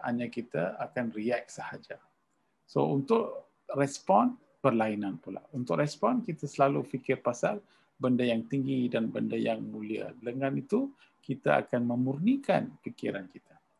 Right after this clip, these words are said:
So, semua keluar daripada Samyak Darshan-, Darshanam. Ini adalah satu, satu penyelidikan yang pertama kita harus lakukan untuk memastikan apa yang murni, meneguh dan salah. Jadi daripada hari ini,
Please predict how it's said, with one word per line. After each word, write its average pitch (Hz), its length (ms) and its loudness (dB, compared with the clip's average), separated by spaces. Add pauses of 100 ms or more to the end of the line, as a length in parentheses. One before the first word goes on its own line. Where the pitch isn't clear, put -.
(320)
So, 139 320 4
semua 233 560 2
keluar 156 320 4
daripada 135 480 -2
Samyak 113 480 -2
Darshan-, - 400 -10 (360)
Darshanam. - 440 -2 (420)
Ini 160 240 4
adalah 156 80 8
satu, 143 320 6
satu 139 400 4
penyelidikan 139 720 2
yang 131 180 4
pertama 156 600 4
kita 135 320 2
harus 123 320 -2
lakukan 110 640 -2 (400)
untuk 135 400 0
memastikan 151 880 0
apa 135 240 -2
yang 127 160 2
murni, 139 640 0
meneguh 123 480 -2
dan 110 160 -4
salah. - 240 -6 (560)
Jadi 208 240 2
daripada 208 480 6
hari 170 320 6
ini, 196 320 2